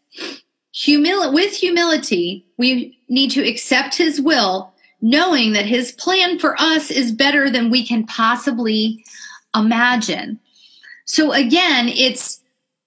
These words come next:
in his time, in the now,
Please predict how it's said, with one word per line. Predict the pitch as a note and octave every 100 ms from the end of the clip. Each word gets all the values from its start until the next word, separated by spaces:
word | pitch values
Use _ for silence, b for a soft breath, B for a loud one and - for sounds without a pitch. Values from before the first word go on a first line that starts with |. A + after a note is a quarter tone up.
| -
in | C4+ E4 E4
his | C#4 B3+ -
time, | - - C4 G#3 E3 D3+ F3+ - _ _ _ _ _ -
in | C4+ D#4 C#4+
the | B3+
now, | A3 A3 A3 A3+ F#3+ E3 E3 F#3+